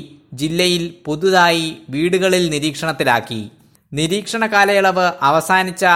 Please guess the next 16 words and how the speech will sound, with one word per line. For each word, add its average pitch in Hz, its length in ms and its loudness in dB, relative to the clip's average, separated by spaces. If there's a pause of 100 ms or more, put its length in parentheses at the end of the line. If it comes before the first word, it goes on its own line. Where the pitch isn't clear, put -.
(260)
എണ്ണൂറ്റി 180 440 -6
തൊണ്ണൂറ്റിയൊന്ന് 185 560 -4
പേരെ 147 280 0 (280)
ഒഴിവാക്കി. 143 600 2 (360)
നിരീക്ഷണത്തിലുള്ളവർ 175 1000 0 (440)
ഇരുപത്തിയൊന്നായിരത്തി 208 1000 -2 (200)
ഇരുന്നൂറ്റി 180 440 -6
പന്ത്രണ്ട്. 131 540 0 (400)
വീടുകളിൽ 170 580 0 (400)
പതിനെണ്ണായിരത്തി 208 840 0 (140)
തൊള്ളായിരത്തി 175 600 2
മുപ്പത്തിയഞ്ച്. 131 720 -4 (560)
കോവിഡ് 165 340 -2
കെയർ 208 180 2
സെന്റർ 160 360 0 (440)
നൂറ്റിയൊന്ന്. 160 680 -2